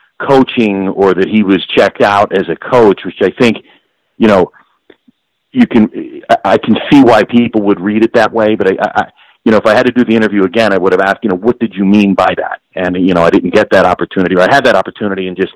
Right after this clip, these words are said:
you know, he kept talking and, and we, you know, we moved on to other things. But I, I, I don't think he was, I, I do not think he was referring to Todd's just general approach to coaching more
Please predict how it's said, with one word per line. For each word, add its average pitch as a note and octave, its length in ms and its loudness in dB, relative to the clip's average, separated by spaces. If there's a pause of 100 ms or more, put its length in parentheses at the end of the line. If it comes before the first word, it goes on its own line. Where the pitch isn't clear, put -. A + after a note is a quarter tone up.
you F#2+ 100 -8
know, E2 80 -6
he F#2+ 120 -8
kept - 280 -4
talking G2+ 500 -2
and, F2+ 120 -8 (420)
and G2 140 -2
we, F#2 200 0 (680)
you G#2+ 100 -2
know, F2+ 220 0
we G2+ 160 2
moved G2+ 240 2
on G2 160 2
to F2 80 0
other E2+ 180 0
things. G#2 400 -2
But F#2+ 180 0
I, A2 100 -2
I, - 40 -4 (120)
I A2 40 2
don't B2+ 240 0
think C3+ 140 -2
he B2 80 0
was, G#2 180 -4
I, G2 320 -2
I - 20 -4
do D3+ 280 2
not C3 240 0
think A2+ 160 -6
he A2+ 80 -8
was F#2 100 -10
referring G2 380 -4
to F2+ 140 -2 (600)
Todd's G#2 320 0 (480)
just - 180 -8 (380)
general A#2 320 -2
approach A2 520 -2
to - 80 -14
coaching A2+ 500 -2
more G2+ 440 -2